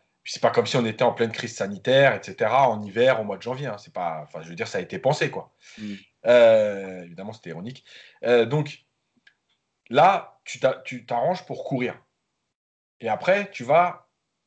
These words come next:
Speaker 1: mettre de l'intensité dans ce que tu fais. La deuxième chose, c'est sur Paredes. Euh, souvent, sur Twitter, on vient m'interpeller en me disant : « Ouais, mais ok, Paredes, super, la passe, mais il joue dans un fauteuil,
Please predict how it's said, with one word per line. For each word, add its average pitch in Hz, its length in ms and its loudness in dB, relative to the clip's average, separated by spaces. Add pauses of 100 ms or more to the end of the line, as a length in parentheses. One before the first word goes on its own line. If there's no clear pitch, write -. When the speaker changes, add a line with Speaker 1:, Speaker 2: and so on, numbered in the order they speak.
(160)
Speaker 1:
mettre 139 360 -2
de 127 100 -4
l'intensité 135 560 -6
dans 139 100 -6
ce - 100 -16
que 120 60 -12
tu - 120 -18
fais. - 180 -20 (1000)
La 110 120 -4
deuxième 131 240 -4
chose, 175 260 -2
c'est 107 100 -12
sur - 200 -12
Paredes. 104 380 -4 (760)
Euh, 92 880 -4 (320)
souvent, 147 320 6
sur 139 220 -4
Twitter, 123 240 2
on 127 160 2
vient 120 160 0
m'interpeller 120 480 -2
en 135 80 0
me 117 40 -8
disant : « 113 140 -6
Ouais, 143 140 2
mais 120 80 -4
ok, 123 320 -4
Paredes, 92 340 -4
super, 117 400 -2
la 104 140 2
passe, 113 320 -4 (400)
mais 123 100 2
il 127 60 4
joue 135 140 2
dans 127 200 2
un 117 60 4
fauteuil, 98 480 -6